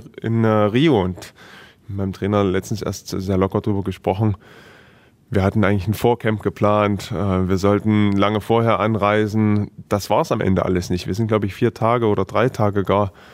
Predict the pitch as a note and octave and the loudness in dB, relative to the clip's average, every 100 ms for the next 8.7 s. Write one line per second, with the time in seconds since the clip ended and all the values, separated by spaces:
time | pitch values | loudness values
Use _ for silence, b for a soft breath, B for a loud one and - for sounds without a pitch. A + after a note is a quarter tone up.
0 | B - A2 G#2+ A2+ G#2+ A2+ G#2+ G#2+ G2 | B -8 -2 0 0 2 2 0 0 -2
1 | F#2+ A2 G#2+ G2 A#2+ C3+ C3 G#2+ A2+ A2+ | 0 0 0 0 0 2 2 2 2 2
2 | - - A2 A2 G#2+ G#2+ - _ - - | -2 0 2 2 2 0 -4 _ -6 -2
3 | G#2+ G2+ G#2+ G#2+ G2 - G2 G2+ - D#3+ | -4 0 0 0 -2 -8 -8 -8 -2 0
4 | C#3+ G#2+ G#2 F#2 F#2 - A2 G#2+ - F#2+ | 2 2 2 2 -2 -2 -2 -2 -2 -2
5 | F2+ G2 A2 F#2+ B B B B B - | 2 2 2 0 B B B B B 2
6 | B2 G#2+ A2+ G#2 G#2+ - A2 G#2+ G2+ A2+ | 2 4 0 2 0 4 2 2 2 4
7 | B2 B2 A2 G#2 B2+ B2 B2 A2+ A2 G#2+ | 4 2 -2 -4 0 0 2 2 2 2
8 | - G#2+ - - A2 - | 2 0 0 0 0 -2